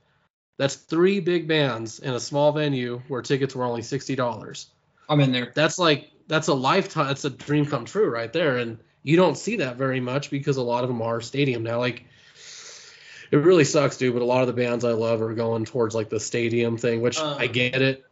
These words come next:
Speaker 1: They've earned it.
Speaker 3: this, this online says, yeah, thirty-seven hundred people's capacity.
Speaker 1: Thirty-seven hundred? Yeah, that's
Speaker 3: Yep.
Speaker 2: And
Speaker 1: see,
Speaker 2: that's
Speaker 1: that's good
Speaker 2: a
Speaker 1: for me.
Speaker 2: decent, that's, like, a decent sized venue, and that's, that's why, like, you're seeing all these, like, the When We Were Young festival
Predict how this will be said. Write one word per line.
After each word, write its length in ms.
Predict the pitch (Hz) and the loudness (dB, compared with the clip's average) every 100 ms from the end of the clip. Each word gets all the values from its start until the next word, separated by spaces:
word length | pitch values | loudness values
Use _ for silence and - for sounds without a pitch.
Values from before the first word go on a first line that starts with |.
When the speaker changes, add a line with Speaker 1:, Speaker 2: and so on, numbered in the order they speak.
| - | -6
Speaker 1:
They've 200 | 131 117 | -4 -2
earned 200 | 117 123 | -2 0
it. 160 | 127 123 | 0 -2
Speaker 3:
this, 180 | - - _ _ _ _ | -10 -20 _ _ _ _
this 140 | 180 226 | -2 0
online 480 | 185 175 175 165 151 | 2 2 2 0 -4
says, 240 | 156 135 | -8 -6
yeah, 240 | 147 135 131 | -6 -8 -8
thirty-seven 540 | 160 151 - 151 135 | -10 -10 -10 -10 -10
hundred 320 | 131 139 127 135 | -12 -14 -14 -14
people's 400 | 123 131 123 - | -16 -16 -18 -20
capacity. 600 | _ 131 123 123 127 123 _ _ _ _ _ _ _ _ | _ -18 -18 -20 -20 -20 _ _ _ _ _ _ _ _
Speaker 1:
Thirty-seven 440 | 139 139 139 135 139 | 0 2 2 0 2
hundred? 300 | 143 143 160 | 4 2 2
Yeah, 180 | 127 | 0
that's 240 | 123 143 151 | 2 0 0
Speaker 3:
Yep. 220 | 156 - _ - | -8 -14 _ -18
Speaker 2:
And 200 | 156 156 _ - 156 156 | -16 -16 _ -14 -10 2
Speaker 1:
see, 80 | 196 | 8
Speaker 2:
that's 140 | 262 | 8
Speaker 1:
that's 220 | 160 156 | 8 4
good 220 | 151 139 139 | 4 4 2
Speaker 2:
a 40 | |
Speaker 1:
for 100 | 127 | -2
me. 60 | 110 | 0
Speaker 2:
decent, 380 | - 202 190 - | 0 0 -4 -6
that's, 240 | 160 - 285 | -4 -2 2
like, 100 | 165 | 2
a 40 | |
decent 320 | 147 202 208 | 4 2 2
sized 240 | 202 185 151 | 0 0 2
venue, 260 | 226 226 - | 4 4 0
and 120 | 190 | -4
that's, 240 | 185 202 - | -4 -6 -8
that's 340 | 175 196 196 | -4 -4 -2
why, 220 | 202 196 185 | -2 -2 0
like, 320 | 170 143 - _ _ _ _ - | -4 -6 -12 _ _ _ _ -10
you're 160 | 180 | -8
seeing 500 | 151 185 180 175 170 | -6 -6 -6 -6 -6
all 200 | - 170 | -4 -2
these, 320 | 165 165 151 147 | 0 0 0 0
like, 220 | 147 147 | 0 0
the 60 | 160 | 0
When 180 | 180 175 | 2 0
We 100 | 175 | 0
Were 80 | 165 | 2
Young 460 | 151 156 160 160 - | 4 2 2 -2 -4
festival 680 | 165 160 151 165 160 151 | -6 -4 -2 0 0 0